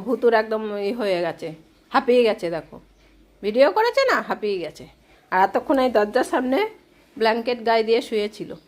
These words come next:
আর পমেরটা, পমেরটা হচ্ছে গিয়ে এখানে রয়েছে, পমের কিছু লাগে না,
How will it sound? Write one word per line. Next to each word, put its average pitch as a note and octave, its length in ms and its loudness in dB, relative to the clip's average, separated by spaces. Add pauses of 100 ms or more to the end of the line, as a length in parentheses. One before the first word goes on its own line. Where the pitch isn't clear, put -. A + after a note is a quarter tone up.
(1400)
আর G#3 60 -6 (100)
পমেরটা, A#3 440 2 (220)
পমেরটা A#3 440 0 (100)
হচ্ছে A3 240 -2 (100)
গিয়ে B3 180 2 (380)
এখানে G#3+ 300 -4 (100)
রয়েছে, G3 240 -4 (120)
পমের G#3 340 -2
কিছু A3+ 180 -6 (120)
লাগে F3+ 280 0
না, D3+ 60 -10